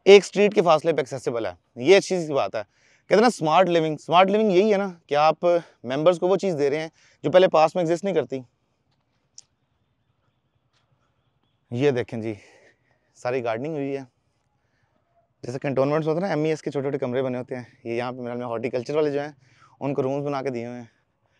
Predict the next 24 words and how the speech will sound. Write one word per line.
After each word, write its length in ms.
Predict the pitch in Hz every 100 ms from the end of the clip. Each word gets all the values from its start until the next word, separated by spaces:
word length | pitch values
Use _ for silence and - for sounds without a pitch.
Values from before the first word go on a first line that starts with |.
| _ _ _ _ _ -
कि 80 |
यहाँ 180 | 113 127
पे 80 | 127
पानी 440 | 117 117 123 131 113 _ _ _ 113
वगैरह 200 | 117 120
जो 100 | 113
बाकी 280 | 110 - 123
इसकी 240 | - 123 113 _ _ _ -
गार्डनिंग 460 | 123 120 120 127 117
है, 160 | 117 104
पानी 400 | - 127 127 127
है, 160 | 120 107
सर्दियों 380 | 123 117 135
का 60 | 131
मौसम 320 | 127 107 127
है 60 | 120
तो 200 | 127 123 - _ _ _ -
प्लांटेशन 360 | 127 123 120 135
को 60 |
कवर 220 | 117 131 139
किया 200 | 131 123
जाना, 320 | 123 117 117 _ _ _ _ _
वो 160 | 110 135
सारा। 300 | 143 127 120